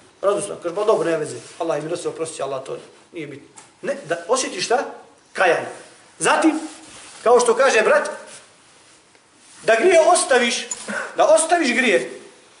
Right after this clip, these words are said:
Šta to znači? To znači, prihvatiš grije, kaješ se za njega i ostaviš ga. Ako ga ne ostaviš, nema pokajanja, nisi se pokajao. Nisi se pokajao. Kaže, zatim, kaže, odlučnost da se ne vratiš grijehu.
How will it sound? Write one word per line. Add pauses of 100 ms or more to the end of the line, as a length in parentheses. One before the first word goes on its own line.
Šta
to
znači? (440)
To
znači, (140)
prihvatiš
grije,
kaješ
se
za
njega
i
ostaviš
ga. (1000)
Ako
ga
ne
ostaviš, (1080)
nema
pokajanja,
nisi
se
pokajao. (640)
Nisi
se
pokajao. (1700)
Kaže,
zatim,
kaže,
odlučnost
da
se
ne
vratiš
grijehu.